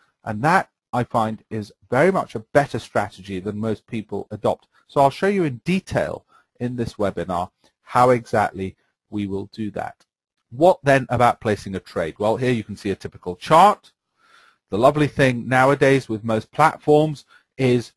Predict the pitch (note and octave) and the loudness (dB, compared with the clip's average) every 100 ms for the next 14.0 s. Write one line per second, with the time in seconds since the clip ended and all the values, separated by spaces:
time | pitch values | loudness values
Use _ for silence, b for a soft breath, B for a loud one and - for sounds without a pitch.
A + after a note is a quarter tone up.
0 | _ G#2+ G#2+ A2 - G2+ G#2+ F#2+ - B2+ | _ -6 -6 -8 -8 -6 -4 -4 2 4
1 | B2+ B2+ - - F2+ F2 - C3 A#2 A2+ | 4 4 -2 -12 -14 -14 -6 2 4 4
2 | A2+ b b b _ _ _ _ _ - | 2 b b b _ _ _ _ _ 0
3 | E3 D#3+ F3 - B2+ - C#3+ D3 D3 C3 | 6 6 6 2 -6 2 2 2 0 -4
4 | - G#2 G#2 - - - A2+ G#2+ G#2 G2+ | 2 2 2 0 -12 -10 -8 -8 -10 -4
5 | B2 G#2+ F2+ E2 - C3+ G3 F#3+ - F3+ | 0 0 -2 -6 -4 -2 -2 -4 -2 -2
6 | C#3+ D#3 D3 C#3 C3+ B2+ C3 B2+ B B | 0 0 0 2 2 2 0 -4 B B
7 | B A#2 - B2 E3+ A3+ - G2 A2+ - | B -8 -4 2 2 2 0 0 -2 -4
8 | A#2+ A#2+ - A2+ - E3+ E3+ G2+ b b | 0 0 0 -4 -2 2 2 0 b b
9 | b A2+ - F#3 - C3+ B2+ A#2 A2+ A#2 | b -4 0 0 2 -2 0 -2 -2 -2
10 | - A2+ G#2+ G#2 - F#2+ _ F3 F#3 F3+ | 0 0 2 -2 -8 -12 _ 2 4 2
11 | - - A2+ G#2+ - A#2 - C#3+ F#2+ - | 0 -2 -2 -4 -8 -10 0 2 2 0
12 | A2 - A#3 - B2+ - C3 A#2 A#2+ A#2 | -10 -2 -2 0 -4 0 -2 2 0 0
13 | G2 A2+ G2+ B2 F3 F3+ - C#3+ C3+ C3+ | -4 -6 -4 2 2 2 -2 0 0 -2